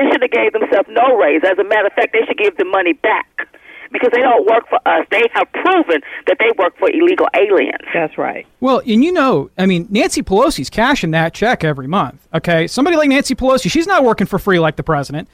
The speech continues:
Speaker 3: And she's
Speaker 1: Oh.
Speaker 3: worth, she's worth tens of millions of dollars. Tens of millions, okay? She's a
Speaker 2: Right.
Speaker 3: rich woman. And
Speaker 2: She
Speaker 3: I
Speaker 2: cashed a
Speaker 3: guarantee
Speaker 2: lot
Speaker 3: you
Speaker 2: of
Speaker 3: she ain't
Speaker 2: checks.
Speaker 3: working for free, okay? There's no
Speaker 2: <laughs>
Speaker 3: chance. So let me,
Speaker 1: No,
Speaker 3: let me,
Speaker 1: there,
Speaker 3: go ahead.
Speaker 1: there is no chance, Harlem.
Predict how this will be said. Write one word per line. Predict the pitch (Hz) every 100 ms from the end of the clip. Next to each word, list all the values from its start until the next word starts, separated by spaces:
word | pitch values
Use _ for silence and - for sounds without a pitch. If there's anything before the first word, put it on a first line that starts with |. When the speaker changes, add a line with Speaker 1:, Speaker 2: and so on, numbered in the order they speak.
| _ _
Speaker 3:
And | 202
she's | - 349 359
Speaker 1:
Oh. | 277
Speaker 3:
worth, | 208 202 - _ _
she's | - 370 370
worth | 269 196
tens | - 311 302 262 233
of | 185
millions | 208 233 208
of | 165
dollars. | 175 247 127 - - _ -
Tens | 349 370 269
of | 196
millions, | 330 262 117 107 _ -
okay? | - 214
She's | - 349
a | 233
Speaker 2:
Right. | 202
Speaker 3:
rich | 262 -
woman. | 339 120 - _ _ _ -
And | 208
Speaker 2:
She | 220
Speaker 3:
I | 285
Speaker 2:
cashed | -
a |
Speaker 3:
guarantee | 302 302 285 330
Speaker 2:
lot | 320
Speaker 3:
you | 208
Speaker 2:
of |
Speaker 3:
she | - 233
ain't | 220
Speaker 2:
checks. |
Speaker 3:
working | 208 190
for | -
free, | 165 269 127 104
okay? | 135 170 175 185 -
There's | 247 196 196
no | 226
Speaker 2:
<laughs> | -
Speaker 3:
chance. | 175 120 - - _ _ _ _ -
So | 226 226
let | 311
me, | 339
Speaker 1:
No, | 247
Speaker 3:
let | 240
me, | 262
Speaker 1:
there, | 208 - _ _ _
Speaker 3:
go | 175
ahead. | 196 160 131
Speaker 1:
there | 226 233 240
is | -
no | 180
chance, | 165 311 147 302
Harlem. | 170 135 -